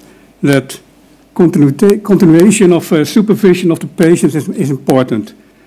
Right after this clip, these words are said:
and essential. We had an intervention until twelve months, and our main endpoint was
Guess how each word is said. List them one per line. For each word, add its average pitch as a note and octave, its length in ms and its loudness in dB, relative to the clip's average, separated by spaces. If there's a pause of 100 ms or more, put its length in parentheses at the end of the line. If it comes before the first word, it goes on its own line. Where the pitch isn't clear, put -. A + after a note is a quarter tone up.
(240)
and C3+ 120 -2
essential. C3+ 560 -4 (720)
We D3+ 280 2
had D#3+ 360 0
an E3+ 120 2
intervention F3 540 0
until D#3 360 -4
twelve D3 340 -4
months, E3+ 440 -2 (500)
and D3 140 -2
our C#3+ 180 0
main D#3 240 4
endpoint E3 480 0
was D3+ 300 -6